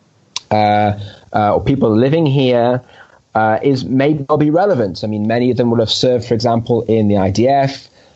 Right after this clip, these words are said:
um, uh, you know, or, or not, just living in Israel as Israelis, whether it's, uh, Jews or Arabs, they have personal experiences,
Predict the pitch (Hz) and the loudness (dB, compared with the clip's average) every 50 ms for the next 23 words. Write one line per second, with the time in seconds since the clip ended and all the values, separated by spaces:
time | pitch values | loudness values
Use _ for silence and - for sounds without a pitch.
0 | _ - 107 107 104 101 101 98 98 101 98 98 98 98 98 98 101 98 95 98 | _ -4 -2 0 2 2 2 2 2 2 2 2 2 2 0 0 0 -2 -4 -4
1 | - 92 92 92 92 90 90 87 82 87 87 90 - - - - - 117 117 113 | -4 -2 0 0 2 2 2 2 0 0 0 0 -2 -2 -2 -2 0 0 0 2
2 | 104 98 - - 107 71 110 123 123 82 - 127 131 156 147 - 147 170 180 190 | 0 0 0 0 0 0 0 0 0 0 -2 -2 -2 -2 0 2 0 2 2 2
3 | 190 190 185 202 202 156 156 131 110 110 117 135 135 139 120 120 135 135 131 131 | 0 2 0 0 0 2 2 0 2 2 0 0 0 -2 -2 0 0 0 2 2
4 | 131 135 113 117 120 113 110 113 113 113 - - - - - - 117 117 113 113 | 0 0 0 0 -2 0 0 0 0 0 -2 -4 -6 -8 -6 -4 -4 -4 -4 -4
5 | 110 135 139 147 143 127 143 139 135 156 185 175 131 113 110 113 - 123 117 120 | -2 0 0 2 2 2 2 2 2 2 2 2 0 0 -2 -2 -2 -2 0 0
6 | 131 131 135 - - 135 135 131 127 - - 131 120 113 113 - - - 117 113 | 0 -2 -4 -2 -2 -2 -2 -2 -4 -6 -4 -4 -4 -4 -4 -6 -4 -2 -2 -2
7 | 104 92 - - 104 104 | -2 -2 -2 -4 -4 -4